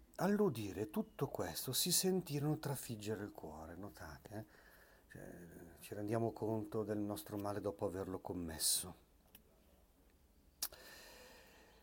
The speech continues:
E allora dicono: "Cosa dobbiamo fare, fratelli?" Allora Pietro disse due cose da ricordare oggi: pentitevi,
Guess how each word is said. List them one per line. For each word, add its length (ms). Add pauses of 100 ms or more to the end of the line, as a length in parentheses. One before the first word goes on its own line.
E 60
allora 300
dicono: 600 (340)
"Cosa 160
dobbiamo 340
fare, 340
fratelli?" 600
Allora 260
Pietro 560
disse 460 (1200)
due 160
cose 340 (720)
da 140
ricordare 420
oggi: 180
pentitevi, 1160